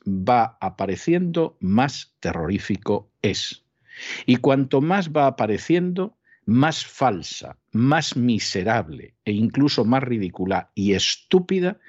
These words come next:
resulta la versión que se da continuamente de manera propagandística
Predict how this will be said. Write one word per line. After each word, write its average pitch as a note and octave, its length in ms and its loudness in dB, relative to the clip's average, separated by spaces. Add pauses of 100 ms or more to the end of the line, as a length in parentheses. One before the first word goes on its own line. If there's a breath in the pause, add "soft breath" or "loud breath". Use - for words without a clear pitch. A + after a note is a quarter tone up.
(280 loud breath)
resulta C#3 760 2
la G#2 260 0
versión G#2 500 0
que F#2 160 -6
se G#2+ 120 -2
da B2+ 180 0
continuamente A2 1040 0
de F#2 100 -2
manera A2 380 2
propagandística B2+ 1120 0